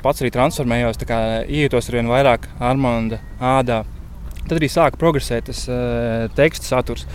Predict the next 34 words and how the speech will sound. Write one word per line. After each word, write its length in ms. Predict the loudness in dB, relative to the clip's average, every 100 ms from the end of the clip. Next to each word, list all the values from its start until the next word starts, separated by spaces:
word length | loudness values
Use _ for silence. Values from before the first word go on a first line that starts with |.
| -10 -2
Protams, 240 | 2 4
diezgan 220 | 4 4
ilgu 180 | 2 4
laiku 200 | 4 4
pagāja, 240 | 2 2 2
kamēr 240 | 2 2
mēs 80 | 2
tos 160 | -2 -4
faktus 460 | 2 2 2 -2 -2
at-, 160 | -2
eh, 280 | -4 -4 -2
apkopojām, 640 | -2 -2 -4 -2 -2 -2 -4 -6 -12 -10 -6
jo 80 | -2
viņam 220 | 0 0
ir 40 | 2
reāli, 400 | 2 2 0 0
viņš 220 | -2 -2 -4
ir 80 | -2 -2
astoņdesmit 400 | -2 -2 -4 -4
trešajā 320 | -2 -2 0 0
gadā 220 | 0 0
dzimis, 300 | 0 -2 0
līdz 140 | -2 -2
ar 60 | -2
to 80 | -2 2
viņam 240 | 2 2
bija 140 | 0 -2
trīsdesmit 320 | -4 -4 -4
septiņi 320 | -4 -2 -2
gadi, 200 | 0 -2
kad 100 | -2
mēs 100 | -2
rakstījām 400 | -2 -2 -2 -2
grāmatu. 400 | 0 0 0 -4